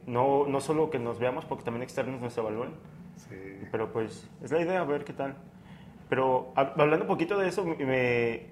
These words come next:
Speaker 1: me encantó, me fascinó la otra vez que me contaste que, que, este, que Logic Boss, este, le provee a, a la nasa, ¿no? Le pro-, lo, bueno, en el, en algún punto, ¿no?
Speaker 2: Sí, te pla-, les platico un poquito ahí de la historia de,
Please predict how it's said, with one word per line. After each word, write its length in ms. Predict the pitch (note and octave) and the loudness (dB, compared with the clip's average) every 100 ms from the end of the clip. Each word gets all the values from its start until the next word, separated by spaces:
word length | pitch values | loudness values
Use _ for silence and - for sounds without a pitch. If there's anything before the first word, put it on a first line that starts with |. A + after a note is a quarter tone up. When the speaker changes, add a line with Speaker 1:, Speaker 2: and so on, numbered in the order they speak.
| - | -2
Speaker 1:
me 80 | C#3+ | 0
encantó, 400 | C#3+ C#3+ C3 D#3+ | 6 6 8 6
me 100 | E3+ | 8
fascinó 340 | D#3 C#3+ C3 C3+ | 4 2 2 2
la 120 | D3+ | 2
otra 160 | D3 | 6
vez 180 | D#3 D3 | 6 6
que 180 | D#3+ D3+ | 6 6
me 120 | C3+ | 6
contaste 600 | B2+ A2+ C3 C3 - F#3+ | 2 2 2 0 -2 -6
que, 480 | - C3 A2+ A2+ A2 - - - - - - | 0 2 2 0 -2 -8 -20 -20 -20 -20 -4
que, 80 | B2 | -2
este, 220 | A#2+ C3 | 0 -2
que 80 | B2+ | 0
Logic 240 | C3 C#3+ | 0 2
Boss, 220 | C#3 E3 D3+ | 4 4 2
este, 600 | - D3+ D3+ C3 G#2 - - - - - | -2 0 4 2 0 -8 -16 -18 -20 -8
le 120 | A#2+ B2+ | -4 -2
provee 680 | C3+ B2+ B2 C3 D3 D3+ | 2 2 4 4 4 4
a, 180 | C#3 B2 | 6 6
a 180 | A#2+ B2 | 6 2
la 120 | B2 | 2
nasa, 320 | B2 E3 E3 | 4 2 2
¿no? 180 | B2+ C#3+ | -2 -2
Le 160 | F3+ C3+ | 0 -2
pro-, 160 | - - - | -4 -12 -6
lo, 160 | A#2+ A#2+ - - - | -4 -4 -12 -20 2
bueno, 180 | D3+ D#3 | 8 8
en 360 | C3+ C#3 C#3 C3+ | 6 4 4 6
el, 300 | C3 A2+ A2+ - - - | 4 2 -4 -12 -8 -2
en 120 | B2+ | 2
algún 280 | C3 D3+ D3 | 4 2 2
punto, 260 | D#3+ C#3+ | 0 -2
¿no? 120 | A2+ - | -4 4
Speaker 2:
Sí, 340 | C3+ C3+ B2 D3 | 6 8 6 4
te 80 | C#3+ | 4
pla-, 140 | C#3+ | 6
les 180 | C#3+ D3 | 6 6
platico 380 | D3 C3+ D#3 F#3 | 6 4 6 8
un 80 | F3+ | 8
poquito 340 | F#3 F3+ F#3 | 6 4 8
ahí 60 | F#3 | 10
de 100 | G3 | 10
la 60 | F#3 | 8
historia 500 | F3 E3 F#3 F#3+ G3 | 8 10 12 12 12
de, 260 | D#3+ - | 10 8